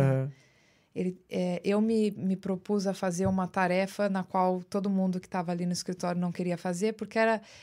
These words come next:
Speaker 2: era etiquetar um monte de caixa. Era um trabalho meio, tipo, manual.
Speaker 1: Aham.
Speaker 2: Mas, meu, eu tinha, meu, tava com puta energia, eu queria trabalhar, eu, eu tinha planos, minha cabeça. Eu não tava olhando pra aquela caixa de pallet que eu tinha que etiquetar.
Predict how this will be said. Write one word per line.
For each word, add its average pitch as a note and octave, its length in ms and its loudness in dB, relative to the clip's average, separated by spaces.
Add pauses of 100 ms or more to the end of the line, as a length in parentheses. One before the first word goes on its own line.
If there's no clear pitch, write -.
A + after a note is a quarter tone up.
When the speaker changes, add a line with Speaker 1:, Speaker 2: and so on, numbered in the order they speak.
(160)
Speaker 2:
era B3+ 160 2
etiquetar C4+ 640 0
um - 20 4
monte A3 380 0
de G#3+ 60 0
caixa. G#3+ 340 2
Era F4 100 4
um G4+ 80 -6
trabalho D#4 420 4
meio, D4 240 0
tipo, C4+ 300 -6
manual. B3 800 2
Speaker 1:
Aham. D3+ 340 6
Speaker 2:
Mas, E4 140 -2
meu, F#4+ 140 0
eu D4 40 4
tinha, G4+ 320 -2
meu, F#4+ 160 0
tava D4+ 240 0
com E4+ 240 -8
puta E4+ 420 0
energia, A#3+ 580 0
eu G3+ 80 4
queria C4 200 0
trabalhar, A#3 720 2
eu, G3+ 200 0
eu A3 140 2
tinha D4+ 300 -6
planos, A3+ 580 2
minha A3+ 140 0
cabeça. B3+ 400 2 (260)
Eu C4 80 -2
não D4 80 2
tava F4+ 220 4
olhando B3+ 320 6
pra A#3+ 100 4
aquela A#3 340 6
caixa A3 400 2
de G3+ 140 0
pallet F3+ 680 4
que - 80 -6
eu F#3+ 60 0
tinha F#3+ 200 -2
que G3+ 100 -6
etiquetar. G3+ 680 0